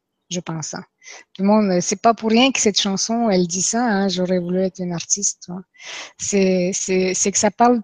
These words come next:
tout le monde chanterait, euh, dirait ça, et ça serait la vérité de tout le monde, tu vois. Mais c'est pas la domination chez tout le monde. On peut, on peut, euh, la développer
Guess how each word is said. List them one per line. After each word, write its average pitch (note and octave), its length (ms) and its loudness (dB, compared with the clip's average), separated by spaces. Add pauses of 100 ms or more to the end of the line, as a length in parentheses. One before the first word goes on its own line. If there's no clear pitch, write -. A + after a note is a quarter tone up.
(140)
tout B3 80 -6
le B3 60 2
monde B3 320 4 (120)
chanterait, A3 800 2
euh, - 40 -4
dirait G#3+ 500 4
ça, A#3 260 -2 (600)
et G3+ 60 2
ça G#3 160 0
serait G#3 260 2
la A3 120 8
vérité F#3 320 0
de G3+ 100 -2
tout F#3 140 -10
le F3+ 80 -8
monde, E3+ 300 -12 (720)
tu - 80 -20
vois. F3 120 -10 (440)
Mais F#3 140 2
c'est A3 160 2
pas D4 180 2
la A3+ 140 6
domination G3+ 720 2
chez F3 160 -8
tout F3 120 -12
le F3 80 -8
monde. E3+ 280 -10 (640)
On F3 140 -6
peut, A#3 340 -2
on G3 160 -2
peut, A3+ 380 2
euh, F#3+ 60 4
la F#3 140 6
développer F#3+ 720 0